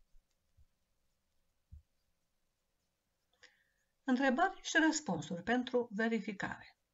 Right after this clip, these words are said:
Cine? O fată și prietenele ei, vulpe Nicoleta, Crăciun Ana Maria, Duță Corina și căpățână Liliana.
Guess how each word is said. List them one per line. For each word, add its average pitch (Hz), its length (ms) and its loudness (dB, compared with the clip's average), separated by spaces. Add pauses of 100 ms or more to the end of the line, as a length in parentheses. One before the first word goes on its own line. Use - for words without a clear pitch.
(720)
Cine? 190 460 0 (400)
O 202 160 0
fată 190 520 -4
și 247 200 -2
prietenele 208 640 2
ei, 196 420 2
vulpe 233 380 2
Nicoleta, 190 680 0
Crăciun 190 640 -2
Ana 175 280 -2
Maria, 185 600 -2
Duță 202 420 -4
Corina 175 500 -2
și - 160 -8
căpățână 202 600 -2
Liliana. 196 640 -6